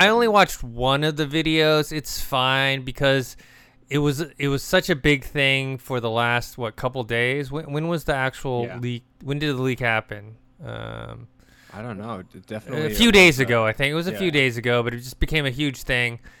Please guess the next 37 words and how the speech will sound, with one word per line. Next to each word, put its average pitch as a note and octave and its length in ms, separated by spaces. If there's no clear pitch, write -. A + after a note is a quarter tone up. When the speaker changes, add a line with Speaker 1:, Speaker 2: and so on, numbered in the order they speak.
Speaker 1:
And B2+ 160
then B2+ 80
I B2+ 100
saw D3 420
the C3 140
clip B2+ 400
or B2 60
whatever, A#2+ 640
and A#2 680
the C3 80
Speaker 2:
It's B2+ 80
like - 40
Speaker 1:
thing, G3+ 200
the E3 80
Speaker 2:
nine D3 120
Speaker 1:
main G#3 140
thing, G3 200
Speaker 2:
clips, - 240
yeah. F#2+ 220
Speaker 1:
yeah, F#3+ 220
the D#3+ 120
thing F#3+ 300
that D#3 140
I C3 200
just C#3 240
wanted C#3+ 260
to - 60
talk C3+ 240
about C3 300
mainly C#3 460
about A2+ 300
it A#2 260
is A#2 440
it, C#3+ 240
it's, C3 300
you C3 80
know, A#2 240